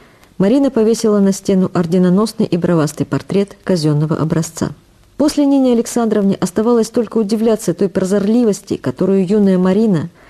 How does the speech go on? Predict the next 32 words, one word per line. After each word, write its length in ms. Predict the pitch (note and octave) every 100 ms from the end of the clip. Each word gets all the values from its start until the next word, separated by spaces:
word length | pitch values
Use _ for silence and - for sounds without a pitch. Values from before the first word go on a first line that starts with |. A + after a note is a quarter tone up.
| - -
занятая 500 | F3 A3 A#3+ A3 F#3
как 140 | F3 F3+
будто 260 | G3+ A3+
только 320 | F3 A#3 G#3+
Серёжей 460 | G3 A3 G#3 G3 F3
да 80 | D#3
своими 320 | - F3+ F3
конспектами, 720 | F3 E3+ - A3 - D3 - - _ _ -
проявила 480 | G#3 G#3 A3+ B3+
при 140 | A#3 A3+
самом 340 | - A3 G#3
первом 340 | F#3+ A3 A3 A3
историческом 600 | - - F#3+ F3+ F#3+ F#3+
толчке. 540 | F3+ F#3+ F#3+ - D3 D3 _ _ _ _ -
Угадала 460 | G3+ C4+ C4+ G#3+
в 40 | F3+
перемене 460 | - G#3+ G#3+ G3+
дряхлого 480 | F3+ A#3+ B3+ G3+ F3+
генерального 500 | E3+ F3+ F3+ E3 D#3+
секретаря 640 | E3 E3+ F3+ E3 F3+ D#3+
на 100 | D3+
более 300 | F3 F#3+ F3
молодого 480 | E3+ F3 F3+ F3 E3
и 100 | E3+
деятельного 600 | D#3+ A#3+ A#3+ G3 D#3+ D3 E3 _ - - -
не 140 | G3+ A3+
залог 340 | B3 C#4+ E4
продолжения 720 | - G3+ G#3 G3+ G#3 F#3+ E3
и 100 | -
прочности 600 | F#3+ A#3 G#3 - F3 -
советской 480 | - E3 D3+ - E3
жизни, 440 | D#3+ D3+ - -